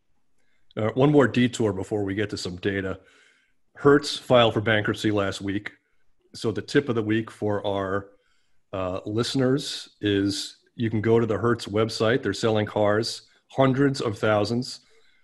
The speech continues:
uh, firm prices on what they're offering out there with the number of miles, uh, they're listed by your geographic area.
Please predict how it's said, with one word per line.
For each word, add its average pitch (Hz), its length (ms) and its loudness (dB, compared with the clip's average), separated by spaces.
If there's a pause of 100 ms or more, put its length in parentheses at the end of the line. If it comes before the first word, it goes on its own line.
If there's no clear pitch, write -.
(260)
uh, 98 220 -2
firm 123 420 2
prices 127 720 2
on 104 360 2
what 110 120 0
they're 104 160 -2
offering 107 380 0
out 101 160 0
there 104 180 -2
with 104 120 -4
the 104 80 -6
number 104 200 0
of 101 60 -4
miles, 104 540 -6 (640)
uh, 98 420 -4 (360)
they're 104 140 -2
listed 113 420 -2
by 101 220 2
your 104 240 0
geographic 101 840 0
area. 101 520 0